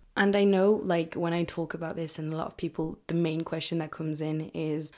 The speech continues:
"What do you do about other people's opinion on you?" And I did a podcast, I think it was in franglais, actually, uh, called Réaliser ses projets. And it's a lot about, it's, it's very similar to this one,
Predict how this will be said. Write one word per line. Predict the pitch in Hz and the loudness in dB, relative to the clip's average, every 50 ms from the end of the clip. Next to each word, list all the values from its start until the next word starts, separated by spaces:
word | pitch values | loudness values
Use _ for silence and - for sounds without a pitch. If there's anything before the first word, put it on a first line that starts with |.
| - _ _ _ _ | -20 _ _ _ _
"What | - - - - - 175 180 175 170 180 175 | -10 -10 -8 -8 -4 -2 0 0 0 0 -2
do | 170 180 | -2 -2
you | 170 | 0
do | 165 170 170 | 2 2 2
about | 170 165 175 165 - | 4 4 2 2 0
other | 170 165 170 | -2 -4 -4
people's | - 175 165 - 185 170 160 | -6 -6 -4 -4 -4 -4 -2
opinion | 165 - 226 220 196 160 160 190 - _ _ | 0 2 2 2 2 2 -2 -6 -10 _ _
on | - 175 165 156 | -4 -2 -2 -2
you?" | 156 160 - - - - - - - _ _ - | -2 -6 -8 -12 -16 -18 -20 -20 -20 _ _ -4
And | 190 185 185 180 175 - | 0 2 2 2 2 2
I | 185 185 | 2 2
did | 175 202 226 247 | 4 4 4 4
a | |
podcast, | 247 - 214 208 208 - 202 208 196 - | 2 2 0 -2 -2 -2 -4 -6 -6 -6
I | - | -4
think | - 208 | 0 0
it | 240 254 | 2 2
was | 226 | 2
in | 208 180 | 2 0
franglais, | - - - 180 170 165 170 170 185 233 240 - _ _ | -2 -2 -2 -2 0 0 0 0 0 -2 -4 -8 _ _
actually, | 175 175 170 - - - 180 175 190 214 208 - - - _ _ - | -8 -6 -6 -8 -6 -4 -2 -2 -2 -2 -4 -10 -16 -20 _ _ 0
uh, | 185 180 170 170 | 2 2 2 2
called | - 175 170 170 170 | 2 0 0 0 -2
Réaliser | - 190 190 190 185 175 170 180 196 | -2 0 0 2 2 2 0 0 0
ses | - - 185 160 | 0 -2 -2 -4
projets. | - - 170 170 175 180 202 214 - - | -4 -4 -2 0 0 0 0 -2 -2 -2
And | 196 180 170 | -2 0 0
it's | 170 165 - - | -2 -2 -2 -2
a | 185 180 | -2 0
lot | 175 170 170 160 160 165 - - - - | 0 0 0 0 0 -2 -4 -6 -10 -4
about, | - 175 165 160 170 - - - | -2 0 0 0 -2 -6 -6 -6
it's, | - 185 - - - | -2 0 0 0 2
it's | 196 - - | 0 0 2
very | 190 196 202 220 | 4 4 4 4
similar | 202 - - 185 180 170 165 165 | 4 4 2 2 2 2 0 0
to | - 170 | -2 -2
this | 156 160 151 147 - - | -2 -2 -2 -2 0 0
one, | 160 165 190 214 | 0 0 0 -2